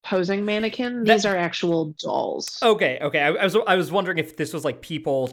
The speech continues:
Speaker 2: taking artist posing mannequins and then, like, going ham on them and, like, giving them hair and painting them and et cetera. Uh, but no,
Speaker 1: They
Speaker 2: th-,
Speaker 1: are
Speaker 2: these are
Speaker 1: truly
Speaker 2: actual
Speaker 1: going,
Speaker 2: dolls.
Speaker 1: yeah, th-, they're actual dolls. Um, and I say all of this because I found a website that sells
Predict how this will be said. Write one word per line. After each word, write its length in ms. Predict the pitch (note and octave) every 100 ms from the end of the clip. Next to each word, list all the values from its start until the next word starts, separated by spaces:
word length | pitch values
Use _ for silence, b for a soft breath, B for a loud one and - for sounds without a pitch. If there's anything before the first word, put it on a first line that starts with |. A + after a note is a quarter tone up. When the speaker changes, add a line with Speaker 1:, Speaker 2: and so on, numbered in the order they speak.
| -
Speaker 2:
taking 400 | - E3 D#3 D3
artist 340 | C#3 C3+ B2 -
posing 300 | C3+ B2 B2+
mannequins 540 | A#2 A2+ B2 A#2 A2
and 180 | - C3+
then, 140 | C3
like, 280 | B2 G#2+ - _ -
going 280 | C3+ B2+ A#2
ham 380 | B2+ B2 A#2
on 160 | A2 A2
them 200 | G#2+ G#2
and, 100 | G#2+
like, 180 | G#2 G2 _ -
giving 240 | C3+ B2 A#2
them 100 | G#2+
hair 360 | A2+ A2 G#2
and 220 | G#2 G2 F#2+ _
painting 340 | B2+ B2 A#2 G2+
them 180 | G2
and 280 | G2+ G2+ G2+ -
et 120 | G#2+
cetera. 320 | G2+ C#2+ - _ _ -
Uh, 120 | B2
but 100 | A2
no, 60 | A3+
Speaker 1:
They 80 | A#3+
Speaker 2:
th-, 100 | G#3+
Speaker 1:
are 120 | A3+
Speaker 2:
these 100 | F3+
are 20 |
Speaker 1:
truly 120 | F3 D3
Speaker 2:
actual 200 | D4 C#4
Speaker 1:
going, 200 | C4+ C4+
Speaker 2:
dolls. 120 | - -
Speaker 1:
yeah, 280 | G#3+ F#3 G3+ _ _ _ -
th-, 160 | A#3 A#3
they're 140 | B3+
actual 260 | A3 G#3 G3+
dolls. 240 | D#3+ - - B B B -
Um, 280 | A3+ A3+ - -
and 260 | A#3+ A#3 A3+
I 180 | A3
say 200 | G3+ C#4
all 240 | B3+ E4+ F#4+
of 140 | G#3+
this 360 | F#3 F#3 - - G3+
because 480 | G3+ - G3 F#3 G3
I 60 | F#3+
found 260 | G3 F#3+
a 60 | F#3+
website 600 | A3 C4+ - F#3 F3+ F#3
that 220 | F#3 F3
sells 520 | - G3 F3+ F3+ F3